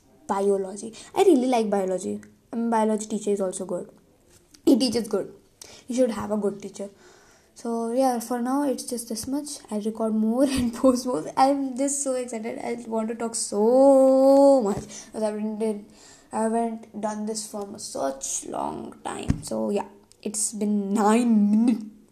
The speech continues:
four, five, six. Uh, yeah. So bye. Adios, amigo. And yeah, be cool, be quiet. Do not be always polite, okay? Sometimes it's fine if you be rude.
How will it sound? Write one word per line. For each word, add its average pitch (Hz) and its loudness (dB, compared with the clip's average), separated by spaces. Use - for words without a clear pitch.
four, 226 4
five, 214 -2
six. 226 -6
Uh, 208 -6
yeah. 208 -8
So 208 -2
bye. 359 -4
Adios, 262 -6
amigo. 330 -6
And 233 -6
yeah, - -12
be 240 -4
cool, 247 -6
be 220 -6
quiet. 208 -4
Do 226 -4
not 220 0
be 220 -2
always 208 -2
polite, 190 -8
okay? 202 -10
Sometimes 196 -10
it's - -12
fine 185 -8
if - -14
you 202 -6
be 190 -6
rude. 196 -8